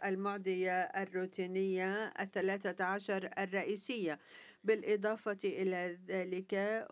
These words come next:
لدينا برامج تمنيع هي الأكثر تغطية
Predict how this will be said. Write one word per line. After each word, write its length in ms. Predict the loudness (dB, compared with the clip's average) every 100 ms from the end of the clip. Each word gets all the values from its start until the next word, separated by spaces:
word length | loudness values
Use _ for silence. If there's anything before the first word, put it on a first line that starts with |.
| -8 -4
لدينا 640 | -2 -2 -2 -2 0 0
برامج 520 | 0 0 0 -2 -6
تمنيع 540 | -6 -6 -2 0 0 0
هي 380 | 0 2 0 0
الأكثر 800 | -2 -2 -8 -4 -2 0 0 -2
تغطية 540 | 0 -2 0 0 0